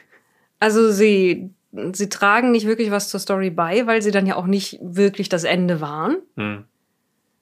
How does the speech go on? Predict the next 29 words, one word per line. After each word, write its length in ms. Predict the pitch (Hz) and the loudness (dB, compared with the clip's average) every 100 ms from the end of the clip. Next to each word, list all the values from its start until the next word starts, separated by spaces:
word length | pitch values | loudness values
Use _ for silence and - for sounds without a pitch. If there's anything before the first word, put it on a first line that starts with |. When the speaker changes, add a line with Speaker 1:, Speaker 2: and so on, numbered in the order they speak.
| - | -2
Speaker 1:
Also 200 | 196 196 | 2 2
aus 100 | 185 | 4
der 100 | 214 | 4
jetzigen 400 | 233 247 233 220 | 4 4 4 4
Sicht 320 | 202 208 - | 4 0 0
muss 160 | 190 | -2
man 140 | 180 170 | 0 -2
sie 100 | 170 | 0
nicht 220 | 160 139 | -2 -4
schauen, 300 | - 147 147 | -10 -12 -14
finde 240 | - 147 | -14 -14
ich. 180 | 156 - _ _ _ _ _ _ _ | -16 -18 _ _ _ _ _ _ _
Speaker 2:
Weil 320 | 110 104 107 | -2 0 2
es 240 | 117 107 - | -2 -6 -4
noch 120 | 110 | -4
ein 100 | 117 | -4
anderes 320 | 104 110 107 | -4 -4 -4
Ende 180 | 95 90 | -6 -8
gibt. 300 | 87 - - | -12 -16 -10
Speaker 1:
Ja, 160 | 175 170 | -4 -2
Speaker 2:
Aber 160 | 147 113 | -2 0
Speaker 1:
das 140 | 208 | 0
Speaker 2:
man 60 | - | -2
Speaker 1:
besser 300 | - 151 - | -4 -6 -10
ist. 200 | - - - - _ _ | -14 -20 -20 -20 _ _
Speaker 2:
Wenn 160 | 120 | -4
man 320 | 123 123 123 127 | 0 0 0 -2
dir 120 | 123 | -2
damals 680 | 120 135 147 143 135 - | 0 0 2 0 -2 -10